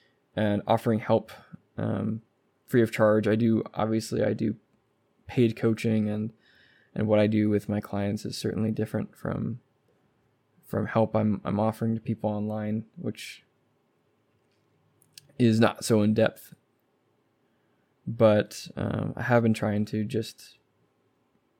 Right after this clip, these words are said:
offer help without expecting anything in return. And, uh,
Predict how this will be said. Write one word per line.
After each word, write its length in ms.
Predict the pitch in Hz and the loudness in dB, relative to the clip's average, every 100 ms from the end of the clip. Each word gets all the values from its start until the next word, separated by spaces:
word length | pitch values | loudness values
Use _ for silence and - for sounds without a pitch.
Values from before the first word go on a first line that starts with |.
| _ _ - | _ _ -2
offer 240 | 127 131 | 2 4
help 260 | 120 113 - | 4 2 2
without 360 | 107 101 - _ | 0 0 -4 _
expecting 440 | - - 107 - 110 | -16 -4 -4 0 0
anything 300 | 110 117 117 | 0 0 -2
in 60 | |
return. 360 | 107 - 131 226 _ _ _ _ _ _ _ _ _ _ _ _ _ _ - | -4 -2 -4 -4 _ _ _ _ _ _ _ _ _ _ _ _ _ _ -6
And, 400 | 104 107 107 110 | 0 2 2 4
uh, 300 | 110 107 107 | 4 4 0